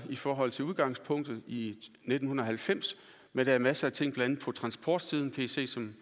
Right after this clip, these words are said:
Hans også var inde på, så, øh, går den forkerte vej. Vi kommer ikke, øh, hurtigt nok til mål. Så det, vi er i gang med, og ikke kun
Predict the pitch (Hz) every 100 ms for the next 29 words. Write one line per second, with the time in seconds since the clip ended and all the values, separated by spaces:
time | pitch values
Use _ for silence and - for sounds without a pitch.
0 | - _ 131 139 135 - 131 143 143 127
1 | - 139 131 123 107 104 123 110 104 113
2 | - 208 151 127 131 110 120 123 139 -
3 | - - - - - 120 107 131 151 123
4 | 117 - 120 165 180 135 - - 120 151
5 | 185 170 143 170 156 143 143 139 120 123
6 | 139 143